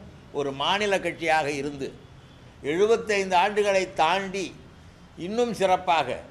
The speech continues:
இன்றைக்கும் ஆட்சி பொறுப்பில் இருக்கிற கட்சியாக இருக்கிறது என்றால், அது தி மு க மட்டும்தான். காரணம், புதிது புதிதாக இளைஞர்கள் வந்து கொண்டே இருப்பார்கள்.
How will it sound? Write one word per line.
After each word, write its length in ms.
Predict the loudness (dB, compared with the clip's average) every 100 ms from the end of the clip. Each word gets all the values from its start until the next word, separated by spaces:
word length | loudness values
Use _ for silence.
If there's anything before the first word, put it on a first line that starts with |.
| -14
இன்றைக்கும் 600 | -10 -2 0 2 0 -2
ஆட்சி 360 | 0 0 0 0
பொறுப்பில் 340 | 0 0 -4
இருக்கிற 360 | -4 -4 -6 -6
கட்சியாக 480 | -6 0 2 2
இருக்கிறது 420 | -2 -4 -6 -6 -6
என்றால், 300 | -2 0 0
அது 300 | -2 -2 -6
தி 140 | -8
மு 180 | -6 -4
க 160 | -4
மட்டும்தான். 580 | -4 -6 -8 -8 -8 -10 -14 -20 -20 -20 -20 -20 -14 -2
காரணம், 640 | 2 4 2 0 -2 -4
புதிது 420 | -4 -2 -2 -2
புதிதாக 500 | -2 0 2 2 2
இளைஞர்கள் 540 | 0 0 -2 -2 -2 -2
வந்து 280 | -2 -2
கொண்டே 300 | 0 0 0
இருப்பார்கள். 500 | -2 -2 -4 -4 -8